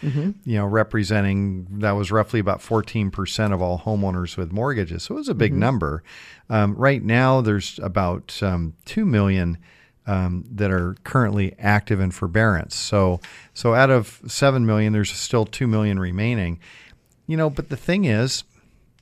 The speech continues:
Speaker 2: uh, what's different be-, about this pandemic and this housing situation compared to a decade ago,
Speaker 1: Mm-hmm.
Speaker 2: the, the Great Recession,
Speaker 1: Right.
Speaker 2: which was a housing crisis.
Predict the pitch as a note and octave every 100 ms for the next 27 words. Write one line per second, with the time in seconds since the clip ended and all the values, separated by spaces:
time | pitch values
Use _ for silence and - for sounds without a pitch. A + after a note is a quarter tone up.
0 | - - - - - - - - - A2+
1 | B2+ A#2+ - - - G#2+ C3 B2 A#2+ A2
2 | A2 G2+ B2+ C3+ - - _ - C3 G#2+
3 | F2 G#2+ G#2+ G2+ G#2+ G2 A2 G#2+ - -
4 | A2 G#2 G#2+ G2 - A#2+ - G#2+ G2 G2
5 | G2+ F#2+ G2 F#2+ G#2 G2 - G#2 F2+ G2
6 | F2+ G#2 F2+ E2+ F2 E2 E2 - - D#3
7 | C#3+ B2 F#2 F#2+ F2 G#2 F#2+ F2 F#2 -
8 | G#2+ F#2+ - F2+ F#2 G2 - G2+ F#2 G2
9 | F#2 F#2 F#2+ F2 G#2 G2 - F2+ E2